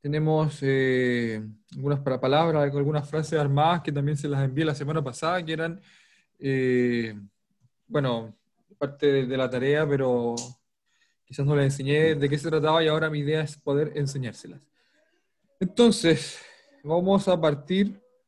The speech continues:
con la pregunta de Nan Nin.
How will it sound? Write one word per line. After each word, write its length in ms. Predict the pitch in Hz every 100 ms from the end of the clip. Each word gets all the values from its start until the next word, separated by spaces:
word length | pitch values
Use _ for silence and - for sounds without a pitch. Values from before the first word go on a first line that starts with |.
| _ -
con 180 | 156
la 160 | 151 151
pregunta 580 | 143 156 208 208 208 196
de 360 | 170 185 202 _ _ _ _ _ _ _ _
Nan 560 | 147 143 175 196 196 -
Nin. 680 | 151 151 165 151 113 101